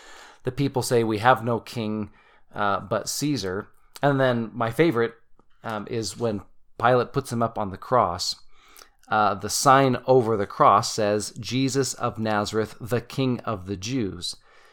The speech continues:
And then verse twenty-one, this is John nineteen, verse twenty-one. "Then said the chief priests of the Jews to Pilate, 'Write not the King of the Jews,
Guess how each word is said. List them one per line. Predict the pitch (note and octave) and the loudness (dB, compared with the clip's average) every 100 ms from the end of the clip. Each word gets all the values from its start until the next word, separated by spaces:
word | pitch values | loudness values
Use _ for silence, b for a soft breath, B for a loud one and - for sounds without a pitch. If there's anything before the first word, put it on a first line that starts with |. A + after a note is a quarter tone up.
| b b b | b b b
And | A2 B2 | 0 4
then | B2 A#2 A2+ | 6 6 4
verse | G#2+ G#2+ | 2 0
twenty-one, | - A#2+ A2+ A2+ A2 | 0 0 2 2 2
this | G#2+ G#2+ | 0 -2
is | |
John | G2 G#2+ G2+ | -2 0 0
nineteen, | F#2+ G2 - G#2+ G2 G2+ | -4 -6 -8 -8 -6 -8
verse | F#2+ - | -8 -8
twenty-one. | G#2 G2+ F#2+ G2 | -6 -4 -4 -2
"Then | A2+ | -2
said | A2+ A2 | -2 -4
the | G#2 | -6
chief | - A2 | -8 -8
priests | - A#2 - | -6 -6 -6
of | G2+ | -8
the | |
Jews | G2 G#2+ G2+ | -6 -4 -4
to | - | -8
Pilate, | - A#2 A2+ - | 0 2 2 2
'Write | A#2+ D#3 D3 | 4 4 4
not | C3 A#2+ - | 0 0 -4
the | A2+ | -8
King | - F3 | -2 0
of | G#2 | 0
the | G#2+ | -2
Jews, | F#2+ F#2+ G2+ | -6 -8 -8